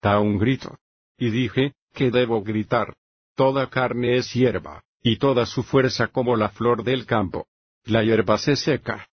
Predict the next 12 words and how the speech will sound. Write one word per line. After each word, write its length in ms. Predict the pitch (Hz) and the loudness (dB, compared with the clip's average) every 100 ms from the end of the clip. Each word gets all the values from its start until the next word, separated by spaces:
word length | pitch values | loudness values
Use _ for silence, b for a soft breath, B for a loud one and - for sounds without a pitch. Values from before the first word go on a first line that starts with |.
| _ | _
la 200 | 107 110 | -4 -2
flor 280 | 107 127 131 | -2 -2 0
está 300 | 123 - 160 | -2 0 0
muerta, 560 | 143 127 113 - 110 - _ _ | 2 0 0 -6 -12 -14 _ _
porque 340 | 113 104 110 | 0 2 0
el 100 | 95 | 0
aliento 560 | 85 95 110 107 - 135 | 0 2 0 0 0 0
del 240 | 120 113 | 0 -2
Señor 460 | 101 117 117 131 117 | -2 -2 2 2 0
sopla 400 | - 113 123 107 | -2 -2 -2 -2
sobre 440 | - 123 113 117 | 0 0 2 2
ella. 300 | 110 87 107 | 2 -2 -10